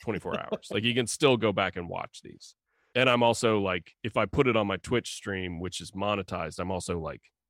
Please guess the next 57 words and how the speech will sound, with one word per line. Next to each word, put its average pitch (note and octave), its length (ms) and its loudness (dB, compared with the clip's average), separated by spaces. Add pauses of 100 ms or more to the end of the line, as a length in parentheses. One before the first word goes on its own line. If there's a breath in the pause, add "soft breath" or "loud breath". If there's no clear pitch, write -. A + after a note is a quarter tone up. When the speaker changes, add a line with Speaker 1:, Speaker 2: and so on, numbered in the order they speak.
(520)
Speaker 1:
technically F2+ 420 0
I'm, E2 220 -2
I'm, F2 280 -6 (1040)
I G#2 80 -8
mean, G#2+ 120 0
I G#2 60 2
don't A#2 300 4
Speaker 2:
You're E3 100 4
Speaker 1:
make A#2+ 140 4
Speaker 2:
part F3+ 120 6
Speaker 1:
any - 20 4
Speaker 2:
of D#3 80 2
the - 100 4
Speaker 1:
money - 120 2
on, F#3+ 120 2
I - 100 6
don't D4+ 160 4
Speaker 2:
system - 20 0
Speaker 1:
make E3+ 220 4
any C#3+ 180 4
money C3 280 4
on A2 120 2
Speaker 2:
somehow. - 20 -4
Speaker 1:
Twitch, A#2+ 340 0
but B2+ 120 4
I A#2+ 100 4
am, C3 240 2 (120)
I B2 80 2
am C3 200 4
part A2 240 2
of, F2 60 -2
I G#2 100 0
am, G#2 200 -2 (280)
yes, - 380 -6
I G#2 60 -4
am G#2 120 -2
part F#2 200 -2
of D#2+ 120 -8
the E2 100 -10
system F2 340 -10
by D2+ 140 -10
doing E2+ 280 -2
it B2+ 100 -4
Speaker 2:
Mm-hmm. A2+ 40 -8
Speaker 1:
that C#2+ 140 -8
way. D#2+ 160 -10 (440)
My D3+ 180 4
description D#3 480 0
of C3+ 120 6
it A2+ 100 -2
that A#2 100 2
I A2+ 40 4
use A#2 460 0
in G#2+ 140 -2
the, F#2 220 -2
like, F#2 200 -6 (100)
that G2+ 160 -2